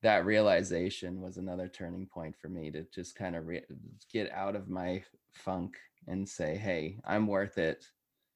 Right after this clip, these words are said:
People do appreciate having me in their lives. And I, I need to explore this. I need to develop this."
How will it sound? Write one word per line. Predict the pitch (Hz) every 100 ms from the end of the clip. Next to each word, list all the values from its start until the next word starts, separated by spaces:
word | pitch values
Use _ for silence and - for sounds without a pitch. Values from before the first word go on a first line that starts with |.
| _ _
People | - 107 110 101 104 131 _ 104
do | 110
appreciate | 110 - 104 95 - 95 104
having | 90 92 92
me | 92 87 -
in | 87 98
their | 98 104
lives. | 95 95 95 98 - - _ _ _ _ -
And | 90 98
I, | 101 92
I | 80 104
need | 92 -
to | 80
explore | 76 62 76 - 85 65
this. | 58 101 -
I | 90
need | 85 85
to | -
develop | 98 - - - -
this." | 64 101